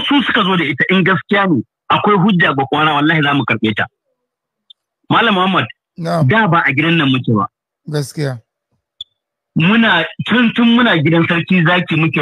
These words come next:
Speaker 1: dun mutanen nan.
Speaker 2: Na'am.
Speaker 1: Ba wani abu ya koro mu daga can ba, tun wani rigima da aka yi, aka yi wannan cin mutunci, aka yi warwatsi, wallahi da ban san gidan nan ba.
Speaker 2: Iko Allah.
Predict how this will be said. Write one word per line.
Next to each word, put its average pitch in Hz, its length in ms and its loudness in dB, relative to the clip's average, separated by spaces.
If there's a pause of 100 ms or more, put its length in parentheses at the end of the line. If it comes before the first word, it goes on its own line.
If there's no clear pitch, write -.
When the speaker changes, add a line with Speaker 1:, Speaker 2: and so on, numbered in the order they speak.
Speaker 1:
dun 139 200 0
mutanen 117 400 -2
nan. 92 100 -2 (840)
Speaker 2:
Na'am. 135 380 -10 (380)
Speaker 1:
Ba 180 220 2
wani 254 240 2
abu 226 160 2
ya 208 120 0
koro 220 240 2
mu 220 80 0
daga 156 220 0
can 180 160 0
ba, 175 160 2
tun 247 180 2
wani 254 160 2
rigima 214 340 2
da 156 100 2
aka 165 240 -4
yi, 131 280 0 (880)
aka 170 220 0
yi 214 60 2
wannan 196 240 2
cin 202 140 0
mutunci, 185 340 2
aka 180 160 0
yi 170 60 2
warwatsi, 160 380 2
wallahi 220 240 2
da 190 120 0
ban 156 160 0
san 151 140 0
gidan 151 200 0
nan 127 140 0
ba. 92 100 -2 (560)
Speaker 2:
Iko 131 540 -8
Allah. 117 380 -14